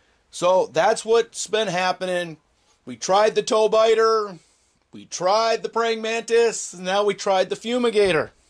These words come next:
All right, so that's what's been going on. We tried that toe biter. It didn't work.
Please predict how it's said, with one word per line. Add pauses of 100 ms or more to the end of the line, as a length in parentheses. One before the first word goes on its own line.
(260)
All
right,
so
that's
what's
been
going
on.
We
tried
that (160)
toe
biter.
It
didn't
work.